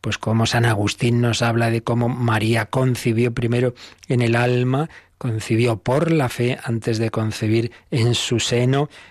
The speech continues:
en fin, todo el desarrollo mariológico en San Juan Crisóstomo, etcétera, etcétera, etcétera. Todo lo que en el magisterio de la Iglesia se fue afinando sobre esas verdades de las que hablamos en su momento, cuando explicamos la Inmaculada Concepción, la virginidad, la Asunción, recordad,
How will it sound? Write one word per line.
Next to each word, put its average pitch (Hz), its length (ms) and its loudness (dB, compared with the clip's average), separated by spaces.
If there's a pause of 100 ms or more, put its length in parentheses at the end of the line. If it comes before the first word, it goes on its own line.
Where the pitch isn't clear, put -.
(100)
en 113 140 -4
fin, 107 240 -2
todo 120 300 0
el 117 120 0
desarrollo 117 760 0
mariológico 113 760 -2
en 117 60 0
San 95 160 -4
Juan 110 240 -4
Crisóstomo, 113 680 -2
etcétera, 101 420 -4
etcétera, 92 360 -4
etcétera. - 440 -4 (460)
Todo 117 280 0
lo 113 180 0
que 113 180 -2
en 110 100 0
el 110 40 0
magisterio 113 420 0
de 110 80 2
la 101 120 0
Iglesia 139 400 2
se 120 180 -4
fue 120 220 -2
afinando 131 760 2 (220)
sobre 107 300 -2
esas 113 300 -2
verdades 123 680 0
de 117 80 -4
las 101 240 -4
que - 240 -4 (200)
hablamos 110 460 2
en 120 80 0
su 107 160 -4
momento, 147 400 0
cuando 98 280 -6
explicamos 104 580 -2
la 104 100 2
Inmaculada 101 640 0
Concepción, 135 840 0
la 95 120 -4
virginidad, 120 760 0
la 117 200 0
Asunción, 131 640 0
recordad, 113 440 -4